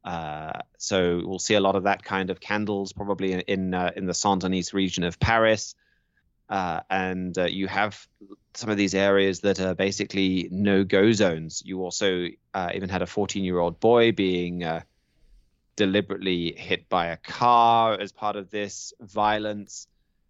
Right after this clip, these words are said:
And, uh, the Casseur magazine talked about these riots as being a real clash of civilizations. So this, uh, a change in attitude towards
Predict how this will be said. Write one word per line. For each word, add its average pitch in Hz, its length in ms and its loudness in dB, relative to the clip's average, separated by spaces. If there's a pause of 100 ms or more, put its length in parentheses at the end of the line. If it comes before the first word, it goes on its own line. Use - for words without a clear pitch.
(140)
And, 98 460 -8
uh, 92 300 -2
the 104 160 -4
Casseur 139 460 0
magazine 120 580 0
talked 120 260 -4
about 107 340 0
these 104 280 -4
riots 98 440 0
as 92 100 -10
being 98 240 -2
a 95 80 -2
real 107 380 4
clash 101 560 0
of 95 200 -2
civilizations. 92 1120 -2 (580)
So 139 280 4
this, 160 400 2
uh, 113 460 2 (340)
a 131 80 -2
change 190 460 0
in 131 60 0
attitude 104 640 -2
towards 107 840 0